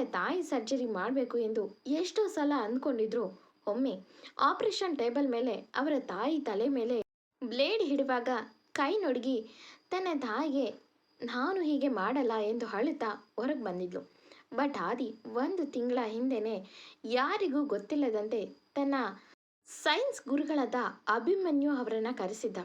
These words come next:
ಅವರು ಈಗಾಗ್ಲೇ ತುಂಬಾ ಎಕ್ಸ್‌ಪರಿಮೆಂಟ್ ಮಾಡಿ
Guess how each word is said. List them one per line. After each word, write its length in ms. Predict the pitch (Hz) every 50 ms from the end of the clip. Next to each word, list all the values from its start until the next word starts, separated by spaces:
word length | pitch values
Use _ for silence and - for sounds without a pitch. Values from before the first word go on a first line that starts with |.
| 180 - _ _ _ - 233
ಅವರು 400 | 247 269 285 320 277 214 - - - -
ಈಗಾಗ್ಲೇ 600 | 262 269 269 233 226 240 247 285 311 262 226 - - - - - _ _ -
ತುಂಬಾ 380 | - 330 339 403 480 480 415 285
ಎಕ್ಸ್‌ಪರಿಮೆಂಟ್ 640 | 233 226 - - - 294 269 277 269 262 254 240 226
ಮಾಡಿ 340 | 214 214 220 233 214 -